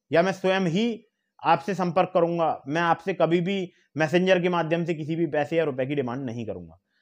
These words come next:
तो इस बात को ध्यान रखिएगा। सभी को पता है कि आजकल साइबर फ्रॉड्स, ऑनलाइन फ्रॉड्स बहुत सारे चल रहे हैं,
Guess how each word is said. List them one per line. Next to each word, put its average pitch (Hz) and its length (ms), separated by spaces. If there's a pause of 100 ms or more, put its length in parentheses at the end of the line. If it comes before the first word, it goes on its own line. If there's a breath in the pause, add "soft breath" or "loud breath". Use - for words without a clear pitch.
(200)
तो 180 60
इस 180 100
बात 190 180
को 208 80
ध्यान 180 240
रखिएगा। 190 280
सभी 202 260
को 214 100
पता 185 180
है 185 80
कि 185 80
आजकल 180 300
साइबर 170 320
फ्रॉड्स, 170 320 (400)
ऑनलाइन 180 340
फ्रॉड्स 165 280
बहुत 151 300
सारे 175 200
चल 160 160
रहे 165 140
हैं, 196 120